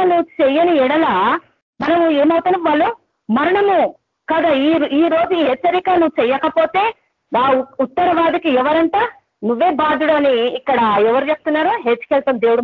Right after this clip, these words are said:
మాట్లాడుతా ఉన్నాడు. కాబట్టి దీని ఆజ్ఞకి వాళ్ళకి హెచ్చరిక చెయ్యి అని ఇక్కడ హెచ్కేల్తో మాట్లాడుతా ఉన్నాడు దేవుడు. అయితే ఇక్కడ ఏమంటున్నాడంటే, నీవు వారికి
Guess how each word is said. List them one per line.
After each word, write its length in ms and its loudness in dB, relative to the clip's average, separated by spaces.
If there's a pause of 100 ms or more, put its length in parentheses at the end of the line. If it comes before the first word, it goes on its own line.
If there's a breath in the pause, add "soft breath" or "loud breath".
మాట్లాడుతా 440 -2 (100)
ఉన్నాడు. 220 0 (420)
కాబట్టి 360 0 (500)
దీని 220 2 (160)
ఆజ్ఞకి 480 0 (120)
వాళ్ళకి 340 0
హెచ్చరిక 360 -2 (160)
చెయ్యి 240 0 (460)
అని 120 2 (100)
ఇక్కడ 160 0 (100)
హెచ్కేల్తో 420 0 (140)
మాట్లాడుతా 520 -2
ఉన్నాడు 260 0 (120)
దేవుడు. 260 2 (500)
అయితే 200 0 (140)
ఇక్కడ 200 0 (280)
ఏమంటున్నాడంటే, 840 2 (680)
నీవు 340 0 (320)
వారికి 280 0